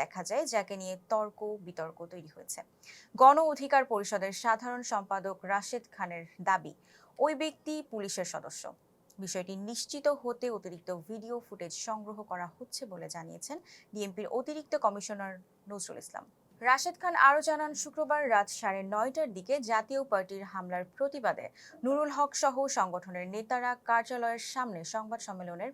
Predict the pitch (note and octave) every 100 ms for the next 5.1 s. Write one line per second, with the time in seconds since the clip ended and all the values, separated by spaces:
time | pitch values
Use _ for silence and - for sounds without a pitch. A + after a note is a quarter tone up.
0 | - C4+ - B3 E3 C#3+ - - - _
1 | _ - - _ - C#4+ D4 E4 - D#4
2 | E4 E4 B3 A#3+ A3+ G3+ F#3 F#3+ G3 F#3+
3 | A3+ B3 - C4+ C4 A3 F3+ F3 F3 F3+
4 | F#3 G3+ - E3 E3 C3+ F2+ - _ -